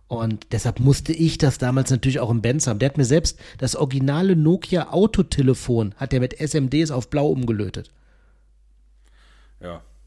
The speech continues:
Speaker 2: Kann man machen, muss man aber nicht.
Speaker 1: Kann man machen, ist dann aber halt leider scheiße.
Speaker 2: <laughs> Genau. <laughs>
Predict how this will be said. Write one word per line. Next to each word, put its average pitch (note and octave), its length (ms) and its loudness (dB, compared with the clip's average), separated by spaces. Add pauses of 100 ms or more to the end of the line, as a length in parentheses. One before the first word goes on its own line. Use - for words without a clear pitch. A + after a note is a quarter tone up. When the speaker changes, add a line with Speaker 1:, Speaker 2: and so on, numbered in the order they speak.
(1200)
Speaker 2:
Kann G#2+ 180 -10
man A#2+ 180 -8
machen, C3+ 380 -10 (1200)
muss D3 200 -12
man D#3+ 140 -14
aber C#3 200 -18
nicht. C#3 200 -20 (640)
Speaker 1:
Kann G3 120 0
man G3+ 100 4
machen, E3 320 2
ist - 260 -4
dann C#3 140 0
aber A#2 220 0
halt A2+ 180 -2
leider G#2+ 380 -4
scheiße. - 440 -10 (100)
Speaker 2:
<laughs> - 120 -14
Genau. D#3 360 -6
<laughs> - 40 -20